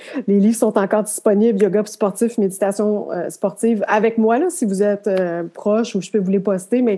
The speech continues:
ils sont encore en librairie. C'est aussi possible, euh, de m'avoir en conférence grand public, en atelier. Si vous avez un petit groupe de travail, vingt à trente personnes, du team building, euh, tu sais, une activité,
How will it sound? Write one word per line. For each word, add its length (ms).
ils 60
sont 220
encore 280
en 140
librairie. 640
C'est 300
aussi 400
possible, 480
euh, 240
de 100
m'avoir 420
en 60
conférence 580
grand 180
public, 680
en 160
atelier. 680
Si 80
vous 100
avez 180
un 120
petit 140
groupe 180
de 100
travail, 500
vingt 220
à 60
trente 240
personnes, 520
du 180
team 200
building, 680
euh, 320
tu 80
sais, 140
une 100
activité, 680